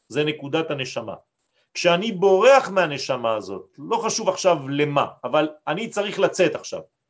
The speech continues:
יצאתי לגלות, יצאתי מבאר שבע. ככל שאני מתרחק במנטליות שלי, בדיבור שלי, בראייה שלי, במחשבות שלי,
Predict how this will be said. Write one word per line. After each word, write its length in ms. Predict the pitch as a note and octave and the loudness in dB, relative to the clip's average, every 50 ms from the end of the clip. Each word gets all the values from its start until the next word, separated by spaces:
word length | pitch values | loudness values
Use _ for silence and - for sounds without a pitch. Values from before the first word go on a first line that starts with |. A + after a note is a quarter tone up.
| _ _ _ _ | _ _ _ _
יצאתי 500 | C#3+ F3+ F3+ F#3 - B3+ B3 A#3 A#3+ A#3 | 2 4 4 4 6 4 2 2 0 -2
לגלות, 520 | A3 G#3 F#3 D#3+ F#3 F#3 F#3 E3 C3 G#2 - _ _ _ _ _ | 0 0 0 2 2 2 2 2 -2 -2 -6 _ _ _ _ _
יצאתי 560 | - D#3+ F3 E3+ - - C4 B3 B3 - B3 A#3+ A#3 | 0 0 0 0 2 0 0 0 0 -4 -10 -12 -12
מבאר 460 | A3+ G3 E3 G3 G3+ G3+ G3+ F#3+ D#3+ | -12 -8 -6 -4 -2 -2 -2 -4 -6
שבע. 420 | - - - D#3+ C#3+ B2 - F#2+ F2 - _ _ _ _ _ _ _ _ - | -8 -8 -6 -6 -6 -6 -6 -10 -14 -14 _ _ _ _ _ _ _ _ 0
ככל 340 | A3 G#3+ - - C4 C#4 C#4 | 0 0 4 6 6 6 6
שאני 340 | C#4 B3 B3+ A#3+ A#3+ A#3+ | 6 0 0 0 -2 -8
מתרחק 1000 | A#3+ A#3 A#3 F3 - _ - A3 A3 G#3 - - - - A3+ G3 D3+ B2+ - - A2+ A2+ | -8 -8 -10 -10 -12 _ -8 -4 -4 -4 -4 -6 -10 -6 -4 -2 -2 -2 -4 -10 -14 -2
במנטליות 1000 | B2+ C#3+ C#3+ C#3+ D#3 E3+ F3+ F3 D#3 - - A3 G#3+ G#3 G3+ F3 E3 C#3 A#2 - | 0 0 0 0 -2 -4 -4 -6 -6 -10 -4 2 4 4 4 4 -2 -8 -10 -12
שלי, 260 | - - G2+ F#2+ G2 G#2 | -12 -14 -14 -14 -14 -8
בדיבור 840 | A2 D3 D#3+ D3+ C3+ C3+ F#3 F3+ E3 C#3+ C#3 E3+ A3+ A3+ G#3 F#3+ F3+ | -6 -4 -4 -4 -6 -10 -12 -14 -14 -14 -10 -6 -4 -4 -4 -4 -6
שלי, 420 | - - D3+ B2+ A2+ G2+ F2+ F2 - | -6 -6 -8 -8 -12 -12 -16 -16 -6
בראייה 840 | G#2 C3+ C#3+ C#3+ D3+ E3+ F3+ F3 - F#3+ F#3+ G3 G#3+ G#3+ G3+ F#3+ | 0 0 0 0 0 -6 -8 -10 -12 -14 -10 -4 0 2 2 2
שלי, 400 | F#3 - - C#3+ A2+ G2+ G2+ G2 - | 2 0 -6 -10 -10 -12 -12 -16 -6
במחשבות 960 | - C#3+ D3+ E3 F3+ F3 - - - - G3+ F#3+ F3+ E3 F#3+ A3 G3+ - - | -4 -4 -2 -2 -6 -8 -8 -14 -10 0 0 0 0 2 0 0 0 0 -4
שלי, 380 | - D3 B2+ A2+ G#2 G2+ F#2+ | -8 -12 -12 -12 -14 -18 -20